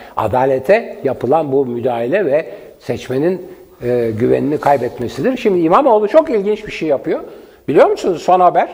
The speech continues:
"Uyuşturucuyla mücadele komisyonu kuralım." diyor. Reddediyorlar A K P ve M H P. Efendim işte belediye çalışanlarının özlük haklarını diyor i-, iyileştirmek için komisyon kurulur. Reddediyorlar. Ama karşılarındaki kıl-, e, İmamoğlu ne yapıyor?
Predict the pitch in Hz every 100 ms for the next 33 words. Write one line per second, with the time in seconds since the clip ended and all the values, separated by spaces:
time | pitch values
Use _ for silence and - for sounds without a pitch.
0 | - - - - 190 208 - 254 247 254
1 | 254 240 208 202 226 233 240 240 202 180
2 | - 180 170 175 170 170 165 170 277 359
3 | - - - 185 202 - 156 123 123 110
4 | 107 - - 123 - 143 - 208 160 143
5 | 127 131 - 123 - - - _ _ _
6 | - 160 202 202 175 165 - 185 165 156
7 | 180 196 220 214 190 190 190 190 190 190
8 | 202 185 175 196 196 180 202 185 185 196
9 | 175 170 160 160 165 165 160 160 156 160
10 | 160 - 160 156 151 156 147 151 147 165
11 | 156 151 285 - - - 180 220 160 143
12 | 120 113 104 - - _ _ _ _ 107
13 | 107 170 302 254 - 135 123 - 139 139
14 | 143 139 135 156 143 135 135 143 139 135
15 | 131 139 175 170 143 165 339 269 - 170
16 | 170 160 262